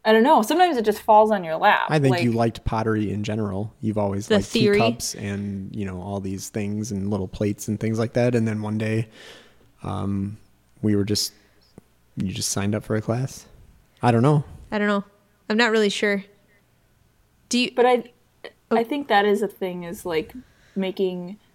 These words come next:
Speaker 1: like, rearranging your schedule to, and I do think that changes a lot.
Speaker 3: So
Speaker 1: You
Speaker 3: that
Speaker 1: know, in
Speaker 3: just
Speaker 1: your
Speaker 3: in case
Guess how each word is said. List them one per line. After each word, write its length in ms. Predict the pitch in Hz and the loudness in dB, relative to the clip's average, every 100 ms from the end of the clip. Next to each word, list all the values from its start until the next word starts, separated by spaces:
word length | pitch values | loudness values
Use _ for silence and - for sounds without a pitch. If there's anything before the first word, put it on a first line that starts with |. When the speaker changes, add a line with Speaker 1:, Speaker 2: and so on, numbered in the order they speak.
| _ _ | _ _
Speaker 1:
like, 120 | 208 202 | -2 2
rearranging 580 | 202 196 190 190 196 | 2 2 2 -2 -4
your 120 | 185 175 | -8 -10
schedule 800 | - - 170 170 185 180 190 - _ _ _ _ - | -10 -8 -6 -4 -4 -4 -6 -10 _ _ _ _ -14
to, 580 | - 185 170 165 165 208 _ _ _ _ _ _ _ _ | -2 0 2 0 -2 -8 _ _ _ _ _ _ _ _
and 100 | 208 | 0
I 40 | 202 | 2
do 180 | 202 | 2
think 180 | 202 196 | 2 -2
that 180 | 175 - | -4 -4
changes 680 | - 202 196 208 214 - - _ _ | -6 -4 -2 -2 -2 -8 -20 _ _
a 60 | 202 | -4
lot. 380 | 208 208 220 - _ _ _ _ _ _ _ | -2 -2 -4 -10 _ _ _ _ _ _ _
Speaker 3:
So 240 | - - 233 | -6 2 4
Speaker 1:
You 40 | |
Speaker 3:
that 140 | 208 185 | 4 2
Speaker 1:
know, 60 | - | 2
in 40 | |
Speaker 3:
just 220 | 226 196 | 0 2
Speaker 1:
your 80 | 226 | 0
Speaker 3:
in 40 | |
case 60 | 202 | 2